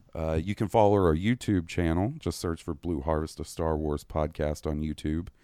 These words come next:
There'll be links for all of these things in the show notes as well. Uh, you might wanna be following that YouTube and that Twitch channel for something that's gonna be coming up here in, I don't know,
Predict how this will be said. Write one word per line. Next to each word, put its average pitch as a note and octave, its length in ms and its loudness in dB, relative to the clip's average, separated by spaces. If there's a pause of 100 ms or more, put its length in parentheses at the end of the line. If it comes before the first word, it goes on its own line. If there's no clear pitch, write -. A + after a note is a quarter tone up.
(340)
There'll F3 120 -4
be D#3+ 120 0
links F2+ 300 0
for F#2 120 2
all F2 140 8
of D#2+ 80 2
these D#2+ 200 -2
things D#2 280 -2
in D2 60 -6
the C#2 80 -2
show C#2+ 220 -2
notes C2+ 280 -4
as D2 220 -8
well. D2 380 -2 (640)
Uh, F#2 140 -8 (100)
you A#2 100 -4
might B2+ 320 2
wanna F3 200 4
be E3 140 -2
following C#3 680 4
that A#2 220 2
YouTube C3 640 2 (420)
and G#2+ 260 0
that A2 260 2
Twitch - 760 2 (440)
channel D2+ 500 0 (380)
for D2+ 140 -12
something A2 320 2
that's G2+ 160 2
gonna F2+ 200 0
be E2+ 140 -2
coming D#2+ 400 0
up C#2+ 220 -4
here C#2+ 480 -2 (560)
in, D#2 380 0 (120)
I F2+ 140 4
don't D#2+ 160 2
know, D2 300 0